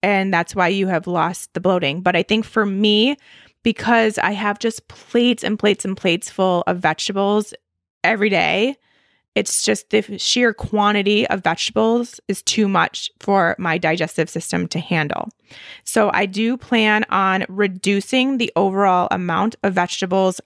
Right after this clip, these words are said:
I eat in a day. Not by a ton, because I, like I said, I think meat is a great source of micronutrients, but I think we still need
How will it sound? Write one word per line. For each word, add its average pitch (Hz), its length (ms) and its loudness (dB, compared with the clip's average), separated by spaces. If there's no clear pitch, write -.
I 160 480 2
eat 202 400 0
in 247 80 2
a 247 80 4
day. 285 320 2
Not 330 340 2
by 320 160 4
a 285 160 4
ton, 208 460 0
because 240 320 0
I, 202 260 4
like 220 180 0
I 285 120 2
said, 175 440 2
I 190 120 0
think 220 400 0
meat 226 300 4
is 214 120 2
a 208 80 2
great 175 340 -2
source 208 300 0
of 202 80 0
micronutrients, 214 720 0
but 208 120 0
I 208 80 2
think 220 260 -2
we 254 140 2
still 214 640 2
need 220 600 2